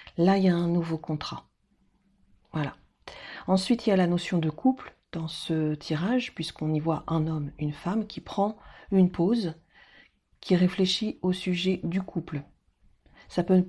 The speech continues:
nous parler aussi d'une rencontre, mais cette rencontre sentimentale va vous amener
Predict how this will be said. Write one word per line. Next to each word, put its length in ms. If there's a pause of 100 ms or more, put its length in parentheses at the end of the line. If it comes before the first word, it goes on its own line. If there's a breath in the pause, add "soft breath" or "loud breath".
nous 120
parler 280
aussi 320
d'une 200
rencontre, 720 (440 loud breath)
mais 40
cette 240
rencontre 640
sentimentale 720
va 100
vous 220
amener 480